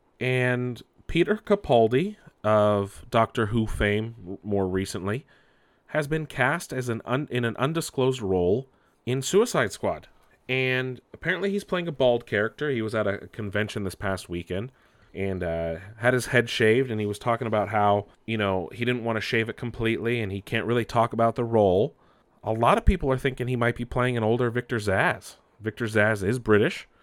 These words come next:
He is bald, but I'm sure we don't really know anything about this movie, for that matter, but I really don't have any thoughts. I mean, when it comes to the Suicide Squad, you can pull villains from all across the D C universe. So it,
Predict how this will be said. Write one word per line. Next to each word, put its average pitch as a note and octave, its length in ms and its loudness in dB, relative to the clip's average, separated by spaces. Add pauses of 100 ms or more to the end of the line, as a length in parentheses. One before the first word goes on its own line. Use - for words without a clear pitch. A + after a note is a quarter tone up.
(360)
He F#2+ 140 -2
is C3 140 0
bald, G#2+ 380 4 (640)
but G2 340 0 (400)
I'm G#2+ 140 -4
sure A#2 680 2 (180)
we B2 160 0
don't F#3+ 160 4
really B2+ 160 4
know G2 200 0
anything G2 300 -2
about E2 240 -8
this - 180 -10
movie, E2+ 400 -6 (340)
for - 180 -10
that E2 180 -4
matter, E2 460 -6 (160)
but E2+ 220 -2 (880)
I D#3 140 2
really D3+ 300 2
don't B2 160 2
have F#2+ 160 0
any F#2 180 -2
thoughts. - 560 0 (100)
I F#2+ 120 -4
mean, F2+ 400 -4 (1120)
when C3+ 140 0
it C3+ 80 -8
comes E3 180 -4
to C#3 80 8
the A2 80 6
Suicide A2 480 2
Squad, G#2 320 4
you G#2+ 100 -2
can A2 160 0
pull G2+ 200 2
villains F2 380 2
from E2+ 260 -6
all F2+ 240 2
across E2+ 400 0
the E2+ 100 -6
D E2+ 180 -8
C - 180 -12
universe. D#2+ 520 -12
So F#2 240 -4
it, F#2 300 -4